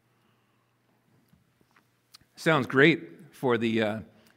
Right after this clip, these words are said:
pull yourself up by your own bootstraps type, right? The self-made. We're gonna do it our way. This is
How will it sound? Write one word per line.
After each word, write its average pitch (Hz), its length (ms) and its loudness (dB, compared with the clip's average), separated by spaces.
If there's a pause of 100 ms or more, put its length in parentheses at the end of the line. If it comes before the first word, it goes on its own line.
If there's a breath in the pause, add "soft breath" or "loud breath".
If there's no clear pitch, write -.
(160 soft breath)
pull 165 200 0
yourself 143 420 -2
up 143 160 0
by 135 140 0
your 135 160 -2
own 135 160 -6
bootstraps 123 680 -2
type, 95 320 -6 (920)
right? 127 260 -2 (300)
The 127 80 -6
self-made. 156 1080 0 (760 soft breath)
We're 175 140 4
gonna 185 180 4
do 175 220 6
it 165 80 6
our 180 220 10
way. 117 260 -2 (2250)
This 147 180 -4
is 139 300 -8